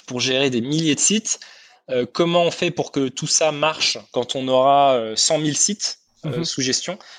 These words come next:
Speaker 1: Donc, c'est pas les mêmes, euh, les mêmes enjeux. Je dirais que le C T O, il voit plus long terme, alors que le C P O, il voit plus court et moyen terme.
Speaker 2: Ouais, et puis il donne un petit peu la vision au C T O. Est-ce que, est-ce que t'en, est-ce que c'est possible, quoi ?
Speaker 1: Ouais, c'est ça.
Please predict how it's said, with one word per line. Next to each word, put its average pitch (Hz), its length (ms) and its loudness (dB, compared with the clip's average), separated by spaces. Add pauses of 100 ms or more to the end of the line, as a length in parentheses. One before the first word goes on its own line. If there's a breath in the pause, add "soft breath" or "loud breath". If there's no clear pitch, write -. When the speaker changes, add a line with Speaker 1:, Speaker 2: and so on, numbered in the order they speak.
Speaker 1:
Donc, 120 120 -4
c'est - 100 -4
pas 190 140 0
les 190 100 0
mêmes, 180 240 0
euh, 131 600 0
les 135 100 -2
mêmes 143 240 -2
enjeux. 147 280 0
Je 180 100 -4
dirais 156 160 2
que - 100 -6
le 139 60 0
C - 180 0
T - 220 -2
O, 185 80 2
il 170 60 2
voit 131 140 0
plus - 280 -4
long 170 180 -2
terme, 151 340 0 (380 loud breath)
alors 127 160 2
que - 60 -8
le 143 60 0
C - 180 -2
P - 180 -2
O, 170 60 4
il 165 80 2
voit 127 140 2
plus 170 260 -6
court 185 340 -2
et 156 40 2
moyen 143 260 0
terme. 98 260 -6 (720)
Speaker 2:
Ouais, 120 180 -8
et 110 40 -16
puis 143 140 -10
il - 40 -6
donne 143 140 -2
un 131 40 -4
petit 131 160 -10
peu 151 100 -6
la 135 120 -2
vision 135 360 -4
au 135 60 -2
C - 160 -6
T 135 180 -8
O. 151 140 0
Est-ce 127 140 -4
que, 131 220 -6
est-ce - 100 -12
que 143 80 -8
t'en, 127 280 -8
est-ce - 160 -12
que 170 120 0
c'est 165 100 -2
possible, 151 340 -2
quoi ? - 220 -12 (880 loud breath)
Speaker 1:
Ouais, 135 140 2
c'est - 100 -4
ça. 143 220 -2